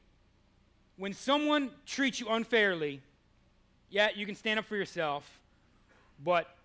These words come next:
also realize God's allowed it to happen,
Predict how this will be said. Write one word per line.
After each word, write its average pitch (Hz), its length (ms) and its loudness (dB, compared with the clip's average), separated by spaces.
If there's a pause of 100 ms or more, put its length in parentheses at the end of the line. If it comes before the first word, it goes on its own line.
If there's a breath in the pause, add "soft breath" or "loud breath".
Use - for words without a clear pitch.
(120)
also 214 320 0
realize 170 840 0 (340)
God's 190 300 4
allowed 190 320 2
it - 60 -14
to - 100 -10
happen, 160 520 0